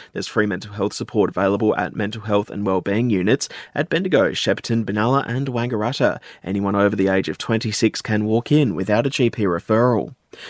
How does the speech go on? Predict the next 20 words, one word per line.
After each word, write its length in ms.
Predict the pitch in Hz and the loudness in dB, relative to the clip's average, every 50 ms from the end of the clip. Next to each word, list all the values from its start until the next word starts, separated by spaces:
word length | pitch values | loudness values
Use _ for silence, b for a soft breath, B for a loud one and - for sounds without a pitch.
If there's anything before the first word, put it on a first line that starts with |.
| B B - | B B -2
Authorities 460 | 160 165 - 160 156 160 151 135 - | -2 0 0 2 2 2 2 2 2
say 160 | - 127 135 | 2 0 0
the 140 | 139 123 117 | 0 -2 -2
hacking 360 | 131 139 151 - - 147 123 | -2 -4 -2 -2 0 0 2
of 60 | 101 | 2
Victoria's 480 | 98 90 - - 127 120 120 113 92 - | 0 -2 -2 0 2 2 4 4 2 0
court 260 | - - 117 135 143 | 0 0 0 0 2
system 380 | - - 156 143 - 127 107 92 | 2 0 0 2 2 2 0 0
is 160 | - - - | -2 -2 -2
more 160 | 107 131 143 | 0 0 0
serious 400 | - - 123 131 135 143 143 - | -2 -2 -2 0 0 0 0 0
than 220 | - 117 120 131 | 0 0 0 0
first 340 | 131 - 131 131 143 - - | -2 -4 -4 -4 -4 -4 -4
thought. 420 | - 156 139 151 123 90 - - B B B B B | -2 -2 0 2 0 0 -2 -4 B B B B B
Cybercriminals 800 | - - - 107 98 - - - 120 110 107 107 101 87 73 - | -10 -2 0 0 0 0 0 -2 0 0 0 0 -2 -4 -6 -8
could 180 | - - 113 117 | -10 -10 -8 -6
have 120 | 117 104 | -4 0
access 400 | 104 104 101 - - 139 110 95 | 0 0 -2 0 0 0 0 0
to 100 | - - | -2 -8
cases 460 | - - 104 95 95 - - 123 80 | -8 -4 -2 -2 -2 0 -2 -2 -2